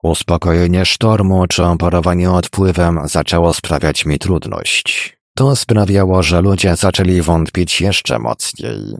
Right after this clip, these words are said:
Zawiodłam ich w tym, co na początku we mnie doceniali. Mój upadek stał się kołem. Błędy kapłanek sprawiły, że ludzie przestawali wierzyć, a im mniej mnie mieli w sercach,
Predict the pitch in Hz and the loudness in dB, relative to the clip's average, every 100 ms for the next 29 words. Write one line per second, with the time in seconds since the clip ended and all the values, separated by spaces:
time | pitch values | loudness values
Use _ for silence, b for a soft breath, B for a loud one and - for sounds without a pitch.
0 | - _ 80 76 82 90 107 95 92 85 | -18 _ -6 -2 0 2 2 2 2 2
1 | 80 76 - - 92 92 95 - 87 80 | 0 -2 -6 0 2 2 0 0 0 0
2 | 78 87 - 87 - 82 78 78 76 80 | 0 0 0 0 0 0 0 0 0 0
3 | 78 78 73 76 73 160 120 - 95 98 | 0 0 -2 0 0 0 -2 -6 -10 -12
4 | 98 _ _ 78 87 87 90 110 110 90 | -14 _ _ -2 0 2 2 2 4 2
5 | 85 - 85 78 71 - 76 - 85 69 | 0 -4 0 0 0 0 -2 0 0 0
6 | 50 52 52 - 85 _ _ 78 87 90 | -2 -6 -10 -14 -16 _ _ 0 2 2
7 | 87 87 90 82 110 117 101 98 - 85 | 2 0 0 0 2 2 2 0 -2 0
8 | 80 90 90 85 82 82 76 98 101 95 | 2 2 4 2 2 2 2 2 2 2
9 | 85 95 90 90 82 87 73 67 101 113 | 2 0 0 0 0 0 0 0 0 0
10 | - 58 - - - - 87 90 90 90 | -2 -4 -4 -2 -2 0 2 2 2 2
11 | 110 117 104 95 95 92 90 90 - 98 | 2 2 2 2 2 2 2 0 0 0
12 | 87 - 87 85 | 0 -2 0 0